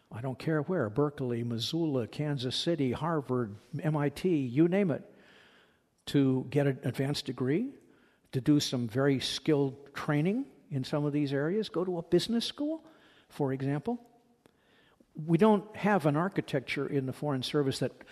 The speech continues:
fosters that, right?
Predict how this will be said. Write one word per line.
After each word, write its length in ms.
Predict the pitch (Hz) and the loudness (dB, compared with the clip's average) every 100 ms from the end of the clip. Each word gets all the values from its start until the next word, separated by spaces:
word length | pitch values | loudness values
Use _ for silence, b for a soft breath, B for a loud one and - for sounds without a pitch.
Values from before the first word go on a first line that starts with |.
| B | B
fosters 760 | - - 185 - - 131 120 | -10 -6 -2 -2 -2 -2 -2
that, 400 | 110 139 - - - - _ _ _ b b b b b b b | 0 2 2 -6 -20 -20 _ _ _ b b b b b b b
right? 200 | 117 | -6